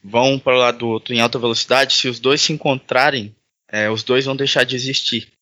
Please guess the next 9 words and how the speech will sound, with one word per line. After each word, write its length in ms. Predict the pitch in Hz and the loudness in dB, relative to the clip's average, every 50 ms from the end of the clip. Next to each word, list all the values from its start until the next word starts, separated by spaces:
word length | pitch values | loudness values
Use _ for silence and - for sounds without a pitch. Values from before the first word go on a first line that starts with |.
| _ _ | _ _
Então 360 | 113 104 - - 120 123 127 127 | -12 -8 -4 -2 0 0 2 0
é 60 | 127 | 2
melhor 340 | 127 123 120 123 131 147 143 | 2 0 2 2 0 0 -2
para 220 | - - 143 131 | -2 -2 -4 -2
que 220 | - - 131 127 | -4 -6 -4 -2
um 280 | 123 135 156 165 185 190 - _ _ _ _ _ _ _ _ _ _ | -2 0 0 -2 -4 -8 -12 _ _ _ _ _ _ _ _ _ _
deixe, 600 | - 120 123 139 143 - - - 156 160 202 - _ _ | 2 4 4 6 6 4 4 2 2 -2 -4 -10 _ _
um 160 | 123 135 151 | -2 -2 0
ceda, 580 | 147 - - - 143 135 151 160 170 175 180 | 2 2 2 2 2 2 2 2 2 0 -2